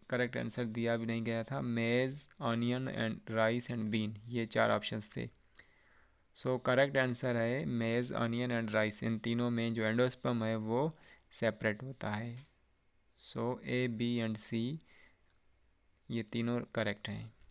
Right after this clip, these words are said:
आगे चलते हैं। Which group of plants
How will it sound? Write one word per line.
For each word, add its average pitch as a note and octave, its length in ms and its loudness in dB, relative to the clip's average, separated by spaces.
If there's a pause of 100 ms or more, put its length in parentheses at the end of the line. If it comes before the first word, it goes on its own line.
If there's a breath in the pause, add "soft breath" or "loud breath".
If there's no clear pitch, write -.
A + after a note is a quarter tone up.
(280)
आगे A#2 200 2
चलते A#2+ 280 0
हैं। D3 220 -2 (2750)
Which C#3+ 260 -4
group C#3+ 280 0
of B2 220 6 (160)
plants A#2+ 580 4